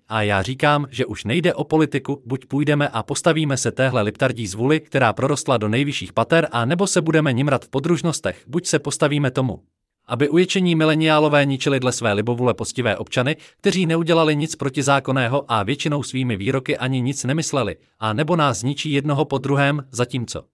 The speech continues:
budeme pitvat projevy lídrů, jestli v nich necítíme pach síry. Na dnešním příkladu můžete vidět, kdo je náš skutečný nepřítel, zvůle malé, ale hlasité skupiny,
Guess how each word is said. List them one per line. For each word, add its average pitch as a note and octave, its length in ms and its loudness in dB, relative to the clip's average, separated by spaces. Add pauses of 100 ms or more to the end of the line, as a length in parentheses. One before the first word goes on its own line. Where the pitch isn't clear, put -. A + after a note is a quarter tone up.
(1000)
budeme F#3+ 340 4
pitvat F3+ 300 2
projevy D#3 320 4
lídrů, C3 520 0
jestli A2+ 280 -2
v F#2 40 -6
nich G2+ 180 -4
necítíme C#3 560 -2
pach - 180 -4
síry. G2 360 -6 (1300)
Na G#2 120 2
dnešním E3 320 2
příkladu E3+ 400 2
můžete D3+ 340 2
vidět, C#3 340 2
kdo A#2 140 0
je A#2 100 4
náš G2 200 0
skutečný - 460 -4
nepřítel, F#2+ 480 -6 (100)
zvůle G2+ 320 -2
malé, B2 320 2
ale A2+ 220 0
hlasité A2+ 380 -2
skupiny, G#2+ 440 -4